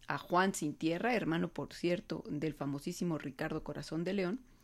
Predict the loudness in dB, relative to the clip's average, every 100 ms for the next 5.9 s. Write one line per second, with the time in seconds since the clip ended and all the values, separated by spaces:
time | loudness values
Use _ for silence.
0 | -20 -20 -20 -20 -6 6 8 10 6 6
1 | 6 6 6 6 6 2 2 2 2 4
2 | 6 4 4 0 2 2 4 2 2 4
3 | 4 6 6 4 2 0 0 -2 0 2
4 | 4 4 2 2 4 4 2 0 -4 -2
5 | 2 2 2 0 0 0 0 0 0